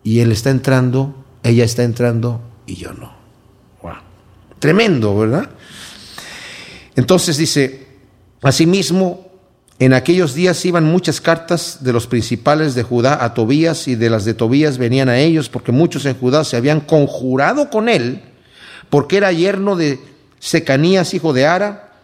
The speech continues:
y Johanán, su hijo, había tomado por mujer a la hija de Mesulam, hijo de Berequías. También contaban delante de mí las buenas obras de él,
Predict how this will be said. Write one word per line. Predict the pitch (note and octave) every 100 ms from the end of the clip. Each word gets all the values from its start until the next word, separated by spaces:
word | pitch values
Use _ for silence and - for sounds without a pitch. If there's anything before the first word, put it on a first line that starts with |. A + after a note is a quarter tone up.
| _ _ -
y | C#3
Johanán, | - C#3 C3 D3 F#3+ A3
su | - - C#3+
hijo, | F3+ - F3+
había | D3 E3+
tomado | F3 C#3+ D3 F3 E3+
por | C#3
mujer | B2+ A#2+ E3 E3+ - _ _ _ _ _ - -
a | B2+
la | C3+
hija | F3 E3 E3
de | C#3
Mesulam, | B2 A#2+ - B2+ C3 D#3+ F#3
hijo | D3+ C#3
de | B2+
Berequías. | A2+ A2+ A2 A2 D#3+ E3+ E3 -
También | A#2+ A#2+ C#3+ D#3+ D3 -
contaban | C3+ C3+ F3 F#3+
delante | F3 D3+ F3 E3+
de | C#3+
mí | B2+ F3+ A3 - _
las | C3+ C3+ A#2+
buenas | F3 F3+ -
obras | F#3 F#3 E3 C3
de | B2+ D#3+
él, | E3+ G#3 -